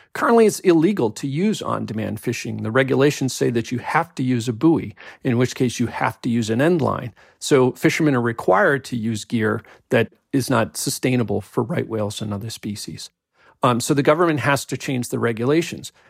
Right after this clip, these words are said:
They have to support the open standards because they have to tell the manufacturers what gear is going to be compliant to reduce this gear conflict problem. And ultimately, I agree with you, they have to be the ones who provide the funding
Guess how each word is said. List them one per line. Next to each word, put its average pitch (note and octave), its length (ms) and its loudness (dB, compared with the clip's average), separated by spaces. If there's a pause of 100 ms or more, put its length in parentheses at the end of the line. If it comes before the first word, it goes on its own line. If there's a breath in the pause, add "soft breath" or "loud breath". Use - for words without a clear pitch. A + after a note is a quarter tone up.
(100)
They D3 220 6
have E3 220 0
to D3+ 80 0
support C3+ 500 0
the B2+ 120 -2
open A#2+ 240 -2
standards D#3 540 -2
because A2+ 300 -8
they C3 200 0
have A#2+ 220 -2
to - 100 -20
tell B2 200 -4
the A2+ 80 -6
manufacturers A#2 760 -4
what B2+ 300 0
gear B2+ 260 0
is A#2 100 -4
going A#2 300 -2
to - 100 -10
be A2 140 -6
compliant E3 840 -2
to C3+ 120 -2
reduce B2 640 0
this - 220 -2
gear A#2 220 -4
conflict - 600 -4
problem. - 480 -8 (400 loud breath)
And D3 160 6
ultimately, D3 600 2 (220)
I C3+ 140 4
agree C3 320 2
with F3 180 2
you, A#2+ 300 0
they C3+ 220 4
have C3 260 0
to - 80 -2
be A#2 140 0
the A2+ 100 0
ones A2+ 360 -2
who A#2 360 -2 (220 loud breath)
provide C3 420 4
the B2 80 -4
funding A2 580 -2